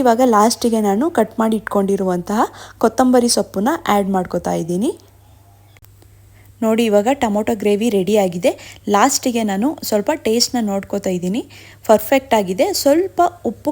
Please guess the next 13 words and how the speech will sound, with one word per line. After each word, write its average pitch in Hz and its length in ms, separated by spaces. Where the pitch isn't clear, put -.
ಕಮ್ಮಿ 214 260
ಆಗಿದೆ, 180 260
ಅದಕ್ಕೋಸ್ಕರ 233 680
ಸ್ವಲ್ಪ 196 220
ನಾನು 196 200
ಉಪ್ಪಿನ 254 320
ಪುಡಿನೂ 220 320
ಕೂಡ 202 120
ಆ್ಯಡ್ 208 220
ಮಾಡ್ಕೋತಾ 185 440
ಇದ್ದೀನಿ. 185 240
ತುಂಬಾ 233 320
ಚೆನ್ನಾಗಿದೆ, 196 380